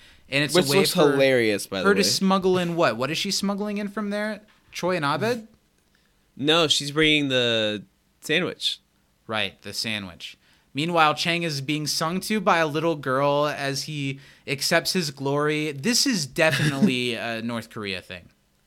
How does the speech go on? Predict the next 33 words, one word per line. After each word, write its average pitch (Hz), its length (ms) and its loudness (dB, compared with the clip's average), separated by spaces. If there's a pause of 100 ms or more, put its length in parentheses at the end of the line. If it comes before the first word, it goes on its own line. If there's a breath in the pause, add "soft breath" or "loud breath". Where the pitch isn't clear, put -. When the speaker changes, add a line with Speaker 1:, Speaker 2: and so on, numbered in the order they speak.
(200)
Speaker 2:
That's 107 220 -8
great. 98 260 -8 (100)
Speaker 1:
Where 127 160 -4
they 135 140 0
sing 143 260 -2
songs, 120 500 -4
like, 110 200 -6
about 104 300 -6
the 101 60 -14
dictator, 95 600 -10
and, 87 120 -18
and 95 260 -14
it's 95 140 -16
usually 101 340 -12
children 98 460 -12
and, 95 180 -16
like, 92 180 -18
happy 101 300 -10
songs 92 440 -12
about 95 360 -12 (340)
their 107 100 -10
fearless 104 460 -10
leader. 95 300 -12 (200)
That's 196 200 0
a 285 60 0
Russian 139 380 -2
thing 101 220 -10
too, 98 240 -14
sure. 95 320 -14 (1700)
Speaker 2:
I, 302 280 10 (160)
I 196 200 10
don't 440 160 6
know. 214 480 10